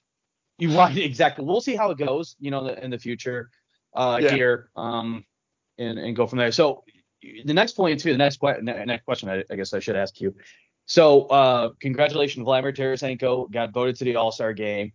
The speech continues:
Speaker 1: right? Um, it's a little different, um, for the, uh, N-, uh, or N H L, uh, compared to a lot of other, you know, All-Stars. Uh, there has to be at least one from every team. Um, I don't think, uh, I don't think the M L B does that, or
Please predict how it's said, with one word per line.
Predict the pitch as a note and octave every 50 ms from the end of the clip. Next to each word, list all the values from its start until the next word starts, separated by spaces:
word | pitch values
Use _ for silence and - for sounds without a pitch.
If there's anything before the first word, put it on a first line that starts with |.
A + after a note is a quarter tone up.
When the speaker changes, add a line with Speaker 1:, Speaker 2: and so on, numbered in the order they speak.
| _
Speaker 1:
right? | - G2+ G#2 G#2+ G#2 A2 F2+
Um, | F2+ G#2+ G#2+ A2 G#2+ G2+ G2+
it's | A2 C#3 D3 C3 D#3
a | C#3
little | C#3 C#3+ E3+ F3 E3 -
different, | D#3 D3+ D3 - - D3+ D3 D3 C#3 - - _ _ _ _ _ _ _ - - -
um, | - C#3 C3 C3 B2 A#2 A2
for | A2+ - C3+ B2
the, | A#2 B2 B2+ -
uh, | - B2 A#2+ A#2
N-, | - A#2+ B2 B2+ B2 B2 A#2+ -
uh, | A#2 A#2 - - A#2+
or | A#2+ A2+ G#2+ G#2+ -
N | B2+ C3
H | B2+ A2+ - B2+
L, | A#2 A2 G2 G2+ G2 F#2+ - _ _ _ _ _ _ -
uh, | - G#2 G#2+ -
compared | C3 A#2 A#2 D3 E3 F#3 F3
to | G3+
a | D#3
lot | B2+ C3 C3 C3 A#2+
of |
other, | A2 A2 A#2 A#2 B2 A#2+ A#2 A#2 A2+ A2 _ - - _ _ _ _ _ _ _ _
you | - B2
know, | A2+ G#2+ G2+
All-Stars. | F2 A#2+ B2 A#2+ - D3 C3 B2+ B2 A2+ - - -
Uh, | A#2 A#2 A#2
there | G#2 A#2+ B2
has | C#3 C#3+ C3+ C3+
to | B2
be | B2 A#2+
at | A2+
least | A2 A#2+ A2+ - -
one | F#2 G2 A2 A2 A#2 A#2
from | - A2+ G#2 -
every | G#2+ G2+ G#2+ G#2
team. | - - - A#2 A2 A2 A2 G2+ - - - - _ _ _ _
Um, | - A2+ A2 A2 G#2+ -
I | A2+ B2
don't | D3 F3+ - -
think, | G#3+ F#3+ F3+ F3 - -
uh, | E3 D#3 D#3 D3 C#3+ C#3+ C3+ B2 A#2 A2+ A2 A2 - _ _ _ _ _ -
I | A#2
don't | C#3 D#3+ E3
think | - F3 D#3+ D3 - -
the | B2+ A2 A#2+ B2+ B2+ B2+ B2 B2 A#2+ A#2+ A2+ A2+ G#2+ - -
M | B2+ C3+
L | D3+ D3
B | B2 D3+ E3+ E3+
does | F3 E3 E3 D#3
that, | F3 E3+ E3 C#3+
or | D#3 D#3